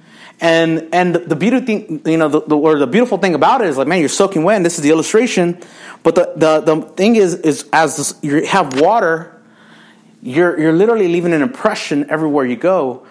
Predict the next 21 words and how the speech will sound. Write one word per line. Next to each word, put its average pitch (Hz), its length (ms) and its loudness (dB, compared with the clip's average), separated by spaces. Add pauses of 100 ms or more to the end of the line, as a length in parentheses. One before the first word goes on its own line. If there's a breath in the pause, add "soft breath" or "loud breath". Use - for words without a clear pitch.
(240 loud breath)
as 123 140 -6
long 156 220 0
as 135 80 -4
you're 123 80 -4
filled, 175 400 -2
or 135 280 0
as 143 180 0
long 160 160 2
as 143 100 -2
you've 131 100 -4
been, 123 280 -2 (260 loud breath)
you, 127 140 -12
you, 135 240 -6 (140)
you've 135 180 -4
been, 127 440 0 (140)
you've 143 180 -4
been 143 140 0
drenched 160 500 -4
in 139 120 -2
this 123 160 -8
water. 143 480 -4